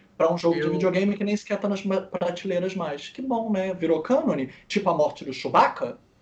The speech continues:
Speaker 1: Virou cânone?
Speaker 2: <laughs>
Speaker 1: Pra voltar
Speaker 2: Eu
Speaker 1: atrás?
Speaker 2: acho que você deveria agradecer a Computer Artworks e a Universal Interactive.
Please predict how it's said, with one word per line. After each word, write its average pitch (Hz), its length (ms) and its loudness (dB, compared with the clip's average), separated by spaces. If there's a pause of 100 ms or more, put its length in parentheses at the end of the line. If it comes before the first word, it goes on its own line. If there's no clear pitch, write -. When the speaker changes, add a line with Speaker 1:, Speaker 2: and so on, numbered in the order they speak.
(220)
Speaker 1:
Virou - 200 -2
cânone? 247 600 2
Speaker 2:
<laughs> - 300 -20
Speaker 1:
Pra 175 140 4
voltar 160 380 -2
Speaker 2:
Eu 190 80 6
Speaker 1:
atrás? 185 260 8
Speaker 2:
acho - 120 -14
que 220 100 -12
você 202 280 -6
deveria 185 420 0
agradecer 180 520 -2
a 180 100 2
Computer 180 760 -6
Artworks 208 720 -2
e 180 80 -4
a 175 80 0
Universal 175 580 -6
Interactive. 143 760 -4